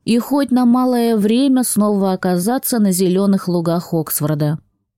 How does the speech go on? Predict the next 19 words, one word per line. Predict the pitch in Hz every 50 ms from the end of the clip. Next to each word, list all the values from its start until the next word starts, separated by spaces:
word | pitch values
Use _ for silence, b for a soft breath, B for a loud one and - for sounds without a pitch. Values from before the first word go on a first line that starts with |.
| _ -
Ему | 190 214 226 226 226 220
нужен | 220 226 254 277 311 277 294 294 285 277 226
был | 196 202 220 214 208 190
отдых. | 185 180 175 170 165 156 165 160 156 - - - _ _ _ _ _ _ -
И | 202 226
вовсе | 226 262 294 285 - - 208 190
не | 190 196 196
для | 202 208 202
того, | 208 233 233 226 247 277 285 285 285 -
чтобы | _ - - 226 226 202 220 226 226 226
иметь | 226 233 220 208
возможность | 196 196 202 190 214 226 262 294 277 226 185 165 160 - - -
поразмыслить | 190 180 190 190 185 208 226 247 285 - - 262 240 - - -
о | 202 220 214
предполагаемых | 175 190 180 175 - - 185 190 202 196 185 202 202 190 180 180 180 - -
вампирах | 180 175 175 180 - 233 254 247 247 -
из | - - 196 196 -
фольклора. | - - 202 190 - 208 196 180 170 165 160 160 147 143 - _ _ _ _ _ -
Или, | 180 190 196 196 214 240 262 262